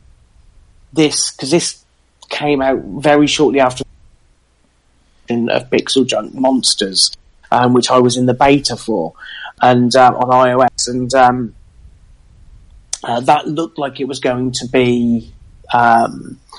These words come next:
very much into, like, a pl-, f-, you know, free to play with microtransactions kind of thing. But they were kickstarting it, and it never reached its goal.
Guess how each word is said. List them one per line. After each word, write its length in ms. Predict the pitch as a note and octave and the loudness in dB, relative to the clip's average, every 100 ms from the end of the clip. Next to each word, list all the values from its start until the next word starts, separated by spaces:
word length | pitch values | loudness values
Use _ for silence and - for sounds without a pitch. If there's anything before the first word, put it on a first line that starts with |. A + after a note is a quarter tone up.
| - - _ | -20 -20 _
very 220 | C#3+ B2+ B2+ | 0 2 2
much 320 | B2 B2 C3+ | -2 -4 -6
into, 220 | A#2+ B2+ | -4 -4
like, 140 | B2 A#2+ | -4 -8
a 80 | |
pl-, 260 | - - - - | -8 -8 -8 -14
f-, 180 | - - | -18 -8
you 100 | D#3 | -6
know, 120 | B2+ A#2 | -6 -6
free 220 | - B2 | -2 -2
to 100 | - | -2
play 340 | - A#2 A#2+ | -6 -2 0
with 360 | A#2+ B2 - - - | 0 -2 -4 -20 -6
microtransactions 1080 | C3 B2 B2 A#2+ A2+ A#2+ A#2 B2+ - - G#2+ - | 0 0 0 -2 0 -2 0 -2 -4 -8 -8 -4
kind 180 | A#2+ B2 | -4 -2
of 80 | |
thing. 220 | C3+ A#2+ - - - - | -2 -2 -4 -12 -12 -2
But 60 | C#3 | 2
they 140 | C#3 | 2
were 60 | C3+ | 2
kickstarting 760 | - G3 - F#3+ F#3 F#3 G3+ | 0 -2 0 2 2 4 4
it, 120 | G3 C#3 | 4 2
and 100 | C3+ | 0
it 80 | |
never 260 | G#2+ C#3+ B2+ - _ - | 2 0 0 -6 _ -4
reached 320 | C3+ C3 - | -2 0 -2
its 160 | - - | -2 0
goal. 420 | E3 C#3+ A#2+ | 2 4 2